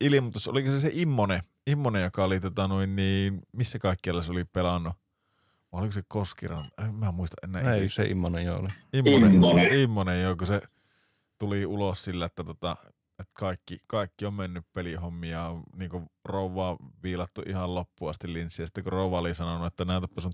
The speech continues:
Speaker 1: tiliote, niin oli koko korttitalo murtunut siihen, että äijä on aika, aika rutkasti pakkasella. Että olisi niinku käytännössä pitänyt olla jo siinä kohtaa miljoona omaisuus niillä, niillä tienesteillä, mitä on tienannut, niin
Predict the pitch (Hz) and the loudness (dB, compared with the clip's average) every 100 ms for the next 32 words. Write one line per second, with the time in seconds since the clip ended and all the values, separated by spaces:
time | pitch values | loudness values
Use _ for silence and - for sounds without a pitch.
0 | - 95 90 78 - 73 80 80 80 85 | -2 0 0 0 -2 -4 -2 -4 -4 -6
1 | - 82 80 76 - - 78 76 67 69 | -6 -4 -4 -6 -8 -8 -4 -4 -6 -8
2 | - 71 - 78 78 76 - - _ _ | -8 -8 -8 -6 -6 -6 -8 -10 _ _
3 | _ _ _ _ - 78 78 78 80 87 | _ _ _ _ -10 -6 -4 -2 -2 -4
4 | 85 - - 87 85 80 _ - 87 92 | -6 -8 -8 -6 -4 -8 _ -10 -8 -6
5 | - - - - 71 - - 71 76 - | -8 -10 -10 -8 -10 -8 -10 -8 -10 -6
6 | 85 - 92 90 - 98 98 95 92 87 | -6 -4 -6 -6 -6 -2 -2 -2 -4 -8
7 | 85 87 85 90 90 - 95 90 87 - | -6 -4 -2 -2 -2 -2 -4 -2 -4 -4
8 | 92 85 87 82 80 76 80 82 80 69 | -2 0 0 0 0 -2 -2 -2 -2 -4
9 | - 78 73 76 - _ _ _ _ _ | -6 -4 -2 -2 -4 _ _ _ _ _
10 | _ _ _ 110 104 98 110 104 98 - | _ _ _ -2 -2 -2 0 0 -2 -4
11 | 90 85 87 85 87 87 _ _ _ - | -4 -4 -6 -6 -6 -8 _ _ _ -8
12 | 95 85 80 78 78 78 | -6 -4 -6 -8 -10 -10